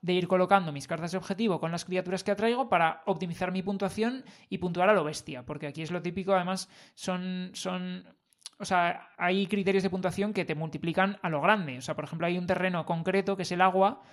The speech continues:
que te duplica la puntuación de un animal. Entonces, bueno, dependiendo del puzzle que te hagas, a lo que voy es que puedes,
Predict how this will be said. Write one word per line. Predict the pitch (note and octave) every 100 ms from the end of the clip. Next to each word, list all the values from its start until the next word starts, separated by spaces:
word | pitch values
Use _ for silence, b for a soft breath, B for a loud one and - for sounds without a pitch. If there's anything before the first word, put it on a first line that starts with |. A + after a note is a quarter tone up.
| b b
que | G3+
te | F#3
duplica | F#3 F3+ G#3 G3+
la | G3+
puntuación | F#3+ F#3+ F3 F#3
de | E3
un | D#3+
animal. | D#3 F#3 F#3 C#3 b b
Entonces, | b G#3
bueno, | F3 D#3+
dependiendo | D#3+ F3 G#3 A#3+
del | A3+
puzzle | A3+ G#3+
que | G3
te | G3
hagas, | G#3+ A3
a | F#3+
lo | E3+
que |
voy | F3+ G3+
es | G3
que | E3+
puedes, | E3 F3 F#3 -